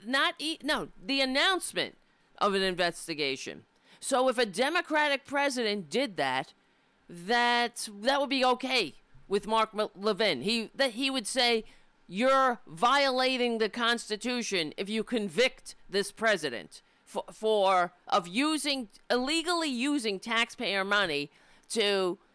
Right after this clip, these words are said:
like, like his own personal trust fund." I mean, well, his trust fund and his slush fund,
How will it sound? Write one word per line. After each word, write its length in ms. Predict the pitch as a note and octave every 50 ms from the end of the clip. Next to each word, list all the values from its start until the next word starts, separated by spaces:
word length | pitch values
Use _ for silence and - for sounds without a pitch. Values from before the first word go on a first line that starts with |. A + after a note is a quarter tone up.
| _ - -
like, 300 | - A3 A3+ A#3 - - -
like 240 | F#3+ A#3 A#3+ B3 -
his 160 | B3+ B3+ A3
own 340 | C4 C4 C4+ C#4 C#4 C4+ A#3
personal 480 | - A#3+ C4+ C4+ C4 - C4+ B3 A#3 A#3
trust 400 | - - B3+ A#3+ A3 - - -
fund." 340 | - D#3 C#3 B2+ A#2+ B2+ - B2+
I 80 | F#3+
mean, 300 | G3+ G3 F#3 E3+ C3+ D3+
well, 260 | E3+ D3+ C3 G#2+ F#2+ - -
his 140 | B2+ B2+ -
trust 280 | - F#3 F#3 G3+ -
fund 220 | - D#3+ E3+ E3+ D#3
and 160 | D3 D#3+ E3+
his 160 | F#3 F#3+ E3
slush 340 | - - G#3+ B3+ C#4 - -
fund, 380 | - B2+ G2+ G#2 G2 G2 G2